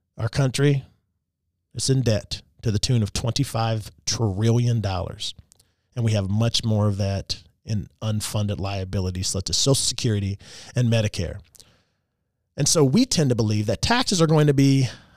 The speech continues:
a lot higher in the future. And if that's the case, then it only makes sense to have most of your retirement assets in that tax-free bucket. And so when you take, remember, remember this, when you take money out of the Roth, it's not taxed.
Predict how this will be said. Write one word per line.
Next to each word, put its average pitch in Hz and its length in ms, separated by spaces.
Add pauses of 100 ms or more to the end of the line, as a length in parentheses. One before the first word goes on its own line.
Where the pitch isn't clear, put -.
a 123 100
lot 156 360
higher 107 340
in 101 100
the 101 60
future. - 480 (340)
And 117 120
if 110 100
that's 143 240
the - 100
case, 120 460
then 117 180
it 113 180
only 151 240
makes 147 320
sense - 460 (460)
to 127 80
have 107 500 (120)
most 113 380
of 147 80
your 147 120
retirement 147 540
assets 90 500
in 107 220
that 104 200
tax-free 98 520
bucket. 165 460 (960)
And 110 100
so 123 160
when 113 140
you 113 80
take, 220 360
remember, 160 320 (240)
remember 214 340
this, 123 220
when 123 100
you 117 80
take - 240
money 190 220
out 185 120
of 185 60
the 185 60
Roth, 175 300
it's 120 120
not - 180
taxed. - 460